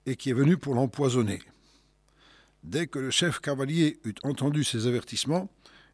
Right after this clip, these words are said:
il s'abstint de manger et ordonna que les portes soient gardées. Le frère Ravanel, lui aussi, soudain saisi par l'esprit, ajouta des précisions. « Je t'assure, mon enfant, lui dit l'esprit,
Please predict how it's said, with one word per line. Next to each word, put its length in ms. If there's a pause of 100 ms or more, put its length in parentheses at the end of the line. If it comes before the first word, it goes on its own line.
(140)
il 100
s'abstint 540
de 100
manger 480 (480)
et 80
ordonna 540
que 120
les 160
portes 460
soient 260
gardées. 380 (1500)
Le 140
frère 320
Ravanel, 640
lui 180
aussi, 400 (200)
soudain 400
saisi 340
par 180
l'esprit, 440 (480)
ajouta 360
des 120
précisions. « 580 (1500)
Je 120
t'assure, 440
mon 160
enfant, 320 (100)
lui 80
dit 120
l'esprit, 440